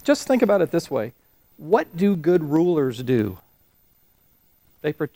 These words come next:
they protect their subjects, and Jesus does the same thing. I have an analogy for you. I hope we'll try to bring this, um, and make some sense out of it.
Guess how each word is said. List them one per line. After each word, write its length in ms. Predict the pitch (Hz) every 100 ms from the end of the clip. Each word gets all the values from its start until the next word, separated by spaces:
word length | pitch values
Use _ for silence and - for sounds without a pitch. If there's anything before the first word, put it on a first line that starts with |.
| _ _
they 140 | 151 147
protect 720 | - 156 135 - 202 131 _ _ _ -
their 120 | 139
subjects, 500 | - 156 123 - -
and 140 | 131
Jesus 400 | 123 170 156 127
does 340 | - 139 131 -
the 140 | 127
same 280 | - 135 127
thing. 280 | 117 123 120 - _ - -
I 80 | 185
have 120 | 240
an 80 | 247
analogy 540 | 190 180 202 214 165 170
for 220 | 175 165
you. 140 | 156
I 100 | 143
hope 300 | 151 180 175
we'll 300 | 165 143 139 - _ _
try 160 | 185
to 60 | 156
bring 280 | 147 180 170
this, 400 | 160 160 - - _ _ _ _
um, 240 | 151 143 143
and 120 | 151
make 160 | 165
some 200 | 151 156
sense 320 | 135 175 160 160
out 160 | 135
of 80 | 123
it. 140 | 110